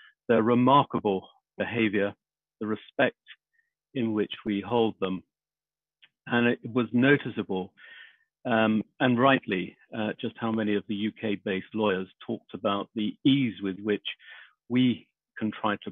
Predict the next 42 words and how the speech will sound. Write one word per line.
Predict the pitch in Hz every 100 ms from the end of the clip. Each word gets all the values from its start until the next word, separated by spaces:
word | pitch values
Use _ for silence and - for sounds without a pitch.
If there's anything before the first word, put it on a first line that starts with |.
| -
promote | 107 110 98
and | - 98
support | - - - 131 - - _ _ _ -
the | 92
rule | 98 92
of | 90 -
law, | 101 101 - _ _ -
but | 123 -
from | 107
the | 107 - -
comfort | 120 110 - 104 - _ _
of | 110 101
our | 101 95 -
jobs | 110 101 _ -
without | 101 98 95 -
danger | 110 101 98 101
in | 98
the | 98
U | 92 98 87
K. | 123 98 90 - _ - - - - -
And | 107
we | 110 110
have | 113
a | 107 110
luxury | 113 - - 87 - _ _
that | 107 - -
so | 117
many | 107 101 98
of | -
the | 98
people | - 127 87 90 _ - - - _ _ -
featured | 139 - 101
in | 92 92
that | 90 - -
film | 98 95 95 -
and | 101
who | 101 113
we | 104
are | 98
going | 95 98 95 -
to | 98 92
honor | 110 107 92